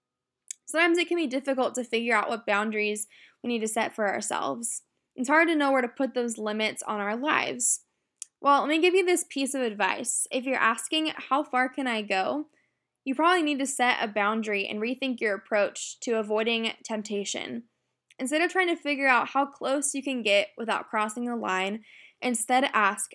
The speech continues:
"How can I honor God, myself, and others in this?" Think about how you can use that situation in a way that follows God's plan for sex instead of seeing how far you can push the boundary.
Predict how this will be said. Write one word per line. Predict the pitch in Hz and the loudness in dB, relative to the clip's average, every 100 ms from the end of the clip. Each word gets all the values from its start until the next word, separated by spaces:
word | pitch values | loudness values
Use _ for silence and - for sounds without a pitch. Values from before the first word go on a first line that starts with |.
| - | -4
"How | 247 277 | 0 0
can | 330 | 2
I | 349 - | 0 0
honor | 240 247 | -2 -2
God, | 233 214 208 220 269 - | 0 2 4 2 -2 -4
myself, | 240 247 233 214 220 | -4 -2 0 0 0
and | 226 | -4
others | - 202 208 202 | -4 0 0 0
in | 202 | -6
this?" | - 90 240 - - - _ _ _ _ _ | -6 -8 -6 -6 -6 -10 _ _ _ _ _
Think | 311 320 | 0 2
about | 349 320 | 2 4
how | 277 | 2
you | 277 | 0
can | 277 262 | 0 -2
use | 247 254 | -2 0
that | 247 247 | 0 -2
situation | 254 240 226 208 214 240 220 | -6 -4 -2 -2 -2 -4 -4
in | 214 | -4
a | 208 | -2
way | 202 202 | 0 0
that | 196 - | -2 -4
follows | 220 240 262 254 | -2 0 0 0
God's | 220 214 | -4 -4
plan | - 214 208 | -6 -6 -4
for | 220 214 | -4 -6
sex | - 202 - - - _ - _ | -4 -4 -6 -10 -12 _ -20 _
instead | - 240 285 | -6 0 2
of | 311 | 2
seeing | - 262 262 | 0 -2 0
how | 247 | -2
far | 240 220 | 0 -2
you | 220 | -2
can | 208 214 | -6 -8
push | 226 214 | -6 -6
the | - | -4
boundary. | 202 190 190 143 87 240 | -2 -2 -2 -6 -8 -8